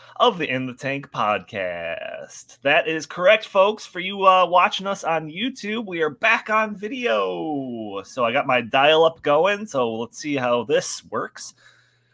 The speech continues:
As always, I'm your host, Donald Kendall,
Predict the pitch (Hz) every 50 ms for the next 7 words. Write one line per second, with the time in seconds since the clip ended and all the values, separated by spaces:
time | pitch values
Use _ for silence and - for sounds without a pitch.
0 | _ _ _ _ _ - 165 190 185 190 185 185 196 208 202 185 170 160 151 135
1 | 151 170 160 135 123 120 127 127 123 117 113 - - 143 156 180 185 139 120 127
2 | 156 196 226